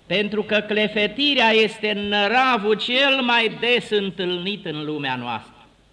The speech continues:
Este ca un focar de infecție pentru suflet și trup. Știm că nu toată lumea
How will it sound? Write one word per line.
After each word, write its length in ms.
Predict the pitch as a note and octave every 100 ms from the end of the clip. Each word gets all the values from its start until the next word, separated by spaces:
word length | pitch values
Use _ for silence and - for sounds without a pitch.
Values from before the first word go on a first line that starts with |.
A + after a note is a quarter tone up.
| _ _ _ _ _ _ _ _ _ _ _ _
Este 460 | C3 F3 F3 - G3
ca 180 | G3+
un 200 | G3 G3+
focar 540 | F#3 G3 G3 A3+ G#3+ F3+
de 120 | E3+
infecție 760 | F3+ E3+ E3+ G#3+ G#3 - F#3+ F#3
pentru 400 | F3+ F3 E3+ F3
suflet 520 | - G3 F#3+ E3+ D#3+
și 120 | -
trup. 340 | D3+ E3 D#3 - - - _ _ _ _ _ _ _ _ _ _ _ _ _ _ - - -
Știm 400 | - - C#4 B3+
că 180 | G#3+ G3
nu 220 | G3+ C4+
toată 480 | - G#3+ G3+ G3 F#3+
lumea 460 | F#3 F#3 F3 D#3+